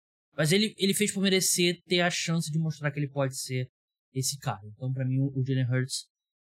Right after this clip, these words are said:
não tá em ordem aqui a lista, mas eu diria que o Jalen Hurts é o principal vencedor dessa, dessa temporada.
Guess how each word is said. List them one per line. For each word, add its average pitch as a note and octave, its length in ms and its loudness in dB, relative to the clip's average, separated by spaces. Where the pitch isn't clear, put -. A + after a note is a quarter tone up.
não G3 180 0
tá B3+ 140 4
em A3 80 6
ordem F#3 320 6
aqui D3+ 160 2
a C#3 60 4
lista, D#3 420 2
mas C#3+ 380 0
eu D3+ 80 2
diria C#3+ 240 0
que D3+ 60 -6
o C#3 40 -4
Jalen C#3 240 0
Hurts B2+ 380 -2
é C#3 140 2
o C#3 80 2
principal C3+ 400 -4
vencedor A#2+ 600 -4
dessa, A2 720 -6
dessa C3 220 -2
temporada. B2+ 540 -2